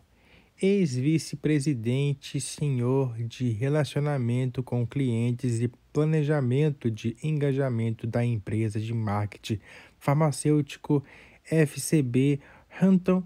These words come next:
Nova York, autora, atriz, professora e voluntária, morreu quinta-feira de esclerose lateral amiotrófica em seu lar.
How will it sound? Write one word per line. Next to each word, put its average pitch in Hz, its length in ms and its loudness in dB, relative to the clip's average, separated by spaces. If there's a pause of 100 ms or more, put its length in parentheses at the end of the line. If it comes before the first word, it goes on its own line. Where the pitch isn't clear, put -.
Nova 135 280 2
York, 135 640 0
autora, 139 760 2 (160)
atriz, 123 580 0
professora 123 920 -2
e 135 80 0
voluntária, 120 920 0 (640)
morreu 156 580 2
quinta-feira 143 1000 2 (420)
de 117 240 0
esclerose 123 1000 2
lateral 117 800 0 (240)
amiotrófica 156 1300 0
em 139 160 -2
seu 147 300 -2
lar. 92 400 -2